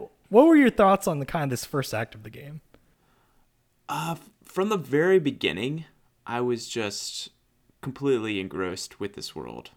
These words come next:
Speaker 2: Like, it was very mysterious. You, you know, you start off for, you know, people, maybe you're listening to this 'cause you know you're never gonna get a P S five and you, <laughs> you have no, you don't care about spoilers. Um, you know, Returnal, you are this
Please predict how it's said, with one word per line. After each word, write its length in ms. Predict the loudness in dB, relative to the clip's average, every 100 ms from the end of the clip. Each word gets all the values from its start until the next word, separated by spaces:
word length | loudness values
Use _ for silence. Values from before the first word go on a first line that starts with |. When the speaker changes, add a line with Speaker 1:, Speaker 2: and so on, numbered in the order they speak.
| _ -14
Speaker 2:
Like, 180 | -8
it 140 | -4 -4
was 200 | -6 -6
very 260 | -2 0
mysterious. 840 | -2 -6 -6 -4 -2 -2 -4 -10 -14 _ _ -20 _
You, 140 | -16 -16 _
you 100 | -8
know, 60 | -8
you 100 | -6
start 380 | -6 -2 0
off 220 | 0 0 -4
for, 120 | -14 _ -12
you 100 | -10
know, 60 |
people, 400 | -8 -8 -6 -6
maybe 520 | -6 -6 -2 -2 -4 -14 _ _ _ _
you're 260 | -8 -6 -6
listening 440 | -6 -6 -8 -10
to 120 | -8
this 180 | -8 -8
'cause 180 | -12 -10
you 60 |
know 360 | -8 -6 -4 -6 -8 _ _ _
you're 140 | -12
never 180 | -10 -8
gonna 160 | -8 -6
get 120 | -6
a 20 |
P 160 | -6 -8
S 80 | -6
five 320 | -2 -2 -4
and 140 | -10
you, 100 | -12 -14 -16 -16
<laughs> 220 | -18 -8
you 120 | -2
have 120 | -2
no, 480 | -2 0 0 0 -4 -12 _ _
you 140 | 0
don't 180 | 2 2
care 140 | 2
about 200 | 0 -2
spoilers. 380 | -6 -6 -6 -8 -14 -18 -18 -6
Um, 440 | 0 2 2 -4 -8 _
you 100 | -4
know, 80 | -2
Returnal, 560 | -2 -4 -2 -2 -4 -8 _ _ _ _ _ _ _ _
you 240 | -4 -4 -2
are 280 | -2 -2 -2
this 400 | -4 -6 -6